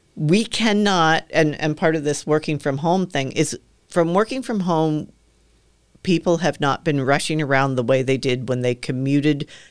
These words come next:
to an office every day or they were flying to meetings and events.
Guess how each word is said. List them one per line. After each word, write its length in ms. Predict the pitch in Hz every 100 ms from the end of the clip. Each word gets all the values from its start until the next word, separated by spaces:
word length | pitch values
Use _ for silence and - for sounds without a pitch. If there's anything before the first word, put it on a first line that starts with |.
| -
to 140 | 170
an 120 | 143 -
office 460 | 131 131 135 -
every 220 | 139 139
day 500 | 139 131 123 127 131 123 - - -
or 140 | 147
they 160 | 139 135
were 120 | 135
flying 480 | 135 143 135 135 135
to 120 | 135
meetings 440 | 131 127 120 131 131
and 120 | 127
events. 500 | 107 95 - -